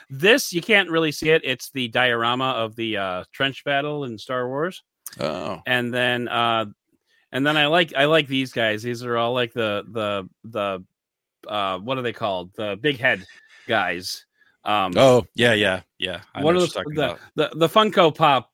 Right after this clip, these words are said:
Speaker 1: guys, but they're
Speaker 2: But
Speaker 1: Lego.
Speaker 2: Lego, yeah.
Speaker 1: Um, yeah. And so, like, that's Luke, and that's Leia, and that's Mandalorian, and that's Baby Yoda. And then I got b-, the big Baby Yoda up here,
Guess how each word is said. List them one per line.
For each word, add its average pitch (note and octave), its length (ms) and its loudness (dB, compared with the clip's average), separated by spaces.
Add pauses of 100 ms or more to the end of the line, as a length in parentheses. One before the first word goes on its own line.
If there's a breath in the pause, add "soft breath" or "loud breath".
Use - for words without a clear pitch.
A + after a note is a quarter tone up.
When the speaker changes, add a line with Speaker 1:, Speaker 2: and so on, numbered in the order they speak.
(200)
Speaker 1:
guys, A2+ 440 4
but C3+ 200 0
they're B2+ 160 0
Speaker 2:
But B2+ 240 6
Speaker 1:
Lego. G#2 60 0
Speaker 2:
Lego, G2 380 2 (120)
yeah. B2+ 240 6
Speaker 1:
Um, G#2+ 200 -6 (680)
yeah. A2+ 220 0 (340 soft breath)
And B2 120 -2
so, C3+ 100 -2
like, A#2 160 0
that's A#2+ 200 -6
Luke, A2+ 340 -2
and A2+ 80 -6
that's A#2 180 -8
Leia, A2 320 0
and A2 80 -4
that's G#2+ 160 -8
Mandalorian, G#2+ 800 -4
and G#2 80 -6
that's G#2 140 -6
Baby A2 280 -4
Yoda. G2+ 380 -2
And A2 80 -4
then D#3+ 100 2
I F3+ 60 4
got E3 160 2
b-, C#3 140 -6
the C3+ 120 -6
big C#3 180 -4
Baby C3 220 -4
Yoda A#2 300 -2
up - 80 -12
here, D3 480 0